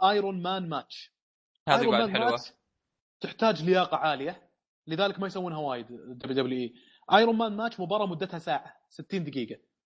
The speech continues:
Speaker 1: وتشوف تايمر موجود عندك خل-، ستين دقيقة، واثنين يلعبون ضد بعض، وإذا واحد منهم فاز على الثاني يكملون. تحتس-، تحتب-، تعتبر
Speaker 2: كأنها
Speaker 1: نقطة.
Speaker 2: مباراة كورة.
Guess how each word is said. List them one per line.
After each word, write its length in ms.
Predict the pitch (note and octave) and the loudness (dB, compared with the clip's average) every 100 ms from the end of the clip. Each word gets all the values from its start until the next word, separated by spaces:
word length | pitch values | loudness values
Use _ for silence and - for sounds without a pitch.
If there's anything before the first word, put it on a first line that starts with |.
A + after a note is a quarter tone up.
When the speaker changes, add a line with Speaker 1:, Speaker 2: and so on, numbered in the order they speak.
| - | -8
Speaker 1:
وتشوف 300 | D#3 G#3 G3+ | 2 2 2
تايمر 320 | - G3 F#3 | 2 2 2
موجود 320 | E3+ E3+ E3+ | 0 -2 -4
عندك 280 | C3+ C3 - | -6 -10 -12
خل-، 220 | - D3+ | -10 -10
ستين 260 | C#3+ C#3+ C#3 | -10 -4 -4
دقيقة، 360 | B2+ A#2 A2 - _ _ - | 0 -2 -2 -8 _ _ 0
واثنين 360 | E3 G#3 A3+ | 2 4 4
يلعبون 320 | G3+ E3+ F#3+ | 4 2 -2
ضد 160 | D#3+ D3 | -4 -6
بعض، 460 | D3 F3+ A3+ - _ _ _ _ _ _ _ _ _ - | -2 -2 -2 -10 _ _ _ _ _ _ _ _ _ -10
وإذا 180 | E3 F3 | 0 2
واحد 240 | A3 G#3+ | 2 0
منهم 120 | G#3 | -4
فاز 180 | F3+ G3 | -2 -2
على 100 | G3 | -4
الثاني 380 | - A3+ A#3+ A#3 | -4 -4 -2 -6
يكملون. 500 | F3+ F3 F3 D3 - | -4 -2 -2 -4 -10
تحتس-، 360 | D#3 - F#3+ | -16 -8 -8
تحتب-، 480 | - - - E3 D3+ | -8 -6 -4 -4 -6
تعتبر 120 | - | -4
Speaker 2:
كأنها 180 | E3+ F#3 | 2 4
Speaker 1:
نقطة. 200 | F3 C4 | 4 2
Speaker 2:
مباراة 320 | A#3 A#3+ A#3+ A#3+ - | 4 4 4 0 -6
كورة. 360 | C#3+ A#2 A2+ | -4 -2 -4